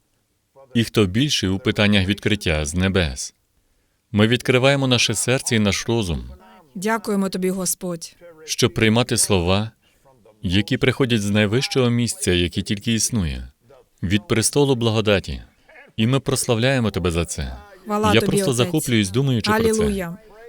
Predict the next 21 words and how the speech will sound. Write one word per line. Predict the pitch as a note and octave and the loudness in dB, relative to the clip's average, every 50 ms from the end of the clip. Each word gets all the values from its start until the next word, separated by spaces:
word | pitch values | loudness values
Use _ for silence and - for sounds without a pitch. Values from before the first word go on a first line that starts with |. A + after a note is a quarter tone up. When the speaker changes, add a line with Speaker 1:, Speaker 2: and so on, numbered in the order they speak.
| - - | -4 0
Speaker 1:
Ми | G#2+ B2 | 0 0
прославляємо | A#2+ - C3 B2+ - - B2 A#2 B2 C#3 C#3 - F#2+ | 2 0 -2 0 0 2 2 2 4 2 2 2 2
Speaker 2:
Слава | F2+ F#3 | 0 0
Тобі, | - D#2 | 0 0
Speaker 1:
Тебе, | D#2 | -2
Speaker 2:
Господь. | D#2 D#2 F#2+ | -2 -2 -2
Speaker 1:
Господи, | F3+ E3+ - - F2 D2 D2 C2 B1+ C2+ C#2+ - _ _ - - - _ _ _ - | -4 -6 -4 -4 -6 -6 -6 -6 -8 -12 -16 -18 _ _ -20 -20 -20 _ _ _ -2
і | A#2+ G#2+ G#2 | 0 0 0
дякуємо | F#2+ G#2+ A#2+ C3 B2+ - A#2 G2 F#2 F2+ | 2 2 2 2 2 0 0 0 0 -2
Тобі. | - F2+ D#2 D2 D2+ C2+ C2 B1+ - - - - - - _ _ _ _ _ _ - | -4 -4 -6 -4 -6 -6 -8 -12 -16 -20 -20 -20 -20 -20 _ _ _ _ _ _ -4
Нехай | G#2+ G#2+ A2 G#2+ - C3 B2 | 0 0 0 2 4 4 4
буде | A#2 B2 A#2 B2 | 4 4 4 4
вся | G#2+ - - D3 D3+ | 2 2 0 0 -2
слава | - - C#3 C3 B2 B2 | 0 2 2 4 4 4
Богу | A#2 A2+ B2 A#2 F2 C#2+ C#2 C2 C2 D2+ - _ _ - - _ _ _ | 4 4 2 0 0 -2 -4 -6 -10 -12 -18 _ _ -20 -20 _ _ _
і | B2 A#2 G2 | 0 2 4
величному | F#2 G2+ G2+ G#2+ B2 D3 - - - - F#2 E2+ E2 E2+ - - - | 6 6 6 6 4 2 0 -2 -2 -2 -2 -2 -2 -2 -4 -4 -2
імені | A2+ G2 F2+ F2+ F2+ F#2 F#2 F#2+ | 0 0 2 2 2 2 2 2
Ісуса. | G2 G2 - - A2+ G#2 - - - D2 - | 0 0 -2 -2 -2 -2 -2 -2 -4 -4 -4
Speaker 2:
Алілуя. | - A3+ A3+ A3+ A3 G#3 G3+ G3 F#3+ F#3 F3 E3+ D#3 D#3+ F3 F#3 F3 D#3+ C#3+ B2+ A#2 | -4 -2 -2 0 0 0 0 0 0 -2 -4 -6 -8 -12 -14 -18 -20 -20 -20 -8 -2
Speaker 1:
Амінь. | A2 G#2 G2+ G2 F#2 E2+ D2+ C#2 C2+ | 0 0 2 2 0 0 -2 -4 -8